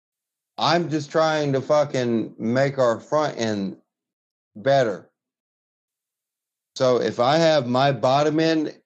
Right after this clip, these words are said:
as effective as we are, and I combine Steven Stamkos in my top six, get the fuck outta here.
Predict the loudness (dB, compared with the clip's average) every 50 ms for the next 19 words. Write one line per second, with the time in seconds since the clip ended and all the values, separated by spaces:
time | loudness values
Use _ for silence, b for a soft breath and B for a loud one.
0 | _ -4 0 2 2 2 0 -2 -6 -8 -4 0 0 0 0 0 -2 -2 -2 -2
1 | -2 -2 0 0 0 0 2 2 4 4 4 2 0 -2 -6 -14 _ _ _ _
2 | _ _ _ _ _ _ _ _ _ -6 -2 0 0 2 2 2 0 0 0 -2
3 | -2 0 0 0 2 2 2 0 -2 -4 -8 -8 -6 -4 -2 -2 -2 -2 -4 -4
4 | -4 -2 -2 -2 -2 -2 0 0 0 0 -2 -4 -2 -2 0 0 -2 0 0 -2
5 | -2 -2 -4 -6 -6 -2 -2 -2 -2 -4 -10 -20 _ _ _ _ _ _ _ _
6 | _ _ _ _ _ _ _ _ _ _ _ _ _ _ _ _ -2 0 0 0
7 | -2 -4 -4 -2 -2 -2 -2 -4 -6 -2 0 2 2 0 0 0 0 2 2 2
8 | 0 0 -2 -2 -2 -2 -4 -4 -4 -6 -8 -10